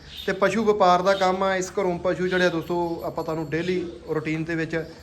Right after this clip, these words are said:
ਚਾਹੇ ਥੋੜ੍ਹੇ ਸਮੇਂ ਦੇ ਬਾਅਦ ਜਿਹੜੀ ਆ, ਉਹ ਅਪਡੇਟ ਦਿੰਦੇ ਰਹਿੰਦੇ ਆ। ਤੇ ਪਸ਼ੂ ਜ਼ਿਆਦਾਤਰ ਜੇਕਰ ਆਪਾਂ ਦੇਖੀਏ ਤੇ ਮੱਝਾਂ ਝੋਟੀਆਂ ਇਸ ਘਰੇ ਆਉਂਦੀਆਂ ਨੇ। ਅੱਜ ਇਸ ਵੀਡੀਓ ਦੇ ਵਿੱਚ ਸੂਏ ਸਵਾਏ ਜਿਹੜੇ ਨਗ ਨੇ ਉਹ ਦੋ ਹੋਣਗੇ, ਠੀਕ ਆ ਜੀ।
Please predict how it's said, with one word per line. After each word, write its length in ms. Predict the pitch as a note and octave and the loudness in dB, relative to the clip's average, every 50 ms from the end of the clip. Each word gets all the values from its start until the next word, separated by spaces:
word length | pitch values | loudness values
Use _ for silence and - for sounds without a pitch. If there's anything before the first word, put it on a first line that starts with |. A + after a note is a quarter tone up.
| - - - | -18 -12 -6
ਚਾਹੇ 140 | E3 D#3+ D#3+ | -4 -4 -4
ਥੋੜ੍ਹੇ 360 | D#3 D#3 E3 F#3+ G3 F#3+ E3 | -4 -4 0 2 2 2 2
ਸਮੇਂ 240 | D3 D#3+ D3 D#3+ D#3 | 0 -4 -4 -4 -4
ਦੇ 60 | D#3+ | -2
ਬਾਅਦ 260 | D3+ D#3 D#3 E3+ E3+ | 0 0 0 0 0
ਜਿਹੜੀ 280 | E3 D#3 D#3+ D#3 D#3 D#3 | 0 -2 -2 -2 -2 -2
ਆ, 140 | D3+ C3+ C3 - - - - - | -4 -4 -4 -8 -14 -16 -8 -2
ਉਹ 120 | F#3 F#3 | 0 0
ਅਪਡੇਟ 320 | E3 - E3+ D3+ D#3+ D3+ D#3 | 0 0 -2 -4 -4 -4 -4
ਦਿੰਦੇ 260 | D3 D3 C#3+ D3+ D#3 | -4 -2 -2 -2 -2
ਰਹਿੰਦੇ 260 | D3 D3+ D#3 D#3+ D#3 | -2 -4 -4 -4 -6
ਆ। 80 | D3+ D3+ D3+ - - - - - - - - - - - - | -6 -8 -10 -16 -20 -20 -20 -20 -20 -18 -16 -16 -14 -8 -8
ਤੇ 60 | E3+ | -4
ਪਸ਼ੂ 520 | E3 - F#3 F3+ F3 G#3+ G#3 G#3 G#3 G#3+ G3+ | 0 2 2 2 2 2 0 0 0 -2 -2
ਜ਼ਿਆਦਾਤਰ 460 | D3+ D#3+ D#3 E3 E3+ E3+ G3 F#3 F3+ | 0 0 2 2 2 4 2 2 2
ਜੇਕਰ 240 | F3 F3+ F3+ F#3+ F3+ | 0 -4 -2 -2 -2
ਆਪਾਂ 180 | F3+ F#3 E3+ | 0 -2 -2
ਦੇਖੀਏ 440 | D3 E3+ F3+ F3+ F#3+ F#3 F#3 F3 - - - - - - - - - | -2 -4 -6 -6 -6 -6 -6 -6 -6 -8 -14 -18 -18 -20 -16 -8 -6
ਤੇ 100 | F3+ F3 | -4 -2
ਮੱਝਾਂ 380 | D#3+ D#3+ E3 D#3+ F#3 G3+ G3 | 0 0 -2 0 0 0 0
ਝੋਟੀਆਂ 460 | - F#3+ E3+ C#3 D3 D3+ D#3+ D#3+ D#3 D3+ D3+ D3+ F3 | 0 -2 -4 -4 -2 -2 -2 -2 -4 -4 -6 -8 -6
ਇਸ 180 | E3 D#3 - | -6 -6 -4
ਘਰੇ 200 | - F3 D3+ D3 | -4 -4 -2 -2
ਆਉਂਦੀਆਂ 260 | C#3 C3 B2+ C3 B2+ | -4 -4 -6 -6 -6
ਨੇ। 80 | C3 B2+ - - - - - - - - - - - - - - D#3 E3+ | -6 -8 -8 -8 -8 -10 -10 -10 -10 -10 -12 -12 -12 -10 -4 0 2 2
ਅੱਜ 120 | - - | 4 4
ਇਸ 140 | A3 G#3+ - | 4 2 2
ਵੀਡੀਓ 260 | F#3 A3 A3 A#3+ A#3+ | 0 -2 0 2 4
ਦੇ 80 | A3+ A3+ | 4 6
ਵਿੱਚ 200 | G#3+ G3+ G3 G#3 | 4 4 2 0
ਸੂਏ 280 | F#3 F3+ F#3 F#3 F#3+ F#3+ | -2 -2 0 -2 0 0
ਸਵਾਏ 220 | F#3 F#3+ G3 G3 | 2 2 4 4
ਜਿਹੜੇ 180 | F#3+ F#3+ F#3+ F3+ | 4 2 0 0
ਨਗ 220 | E3+ D3+ D#3 D#3 | 0 0 0 0
ਨੇ 120 | E3+ E3+ | 0 -2
ਉਹ 200 | F3+ G3+ G#3 G3+ | -2 -2 -2 -2
ਦੋ 260 | - C#3+ E3 D#3+ D#3+ C#3+ | -2 -2 -2 -2 0 0
ਹੋਣਗੇ, 340 | C#3+ D3+ D#3+ E3 F3 F3 E3+ D#3+ D#3+ - - A3 G#3 - - - - - | 0 -2 -2 -2 -2 -2 -2 -4 -4 -6 -6 -6 -6 -8 -8 -8 -8 -6
ਠੀਕ 140 | - F3+ | -2 0
ਆ 40 | F#3 | 0
ਜੀ। 180 | F#3 F#3+ F3+ | 0 0 -2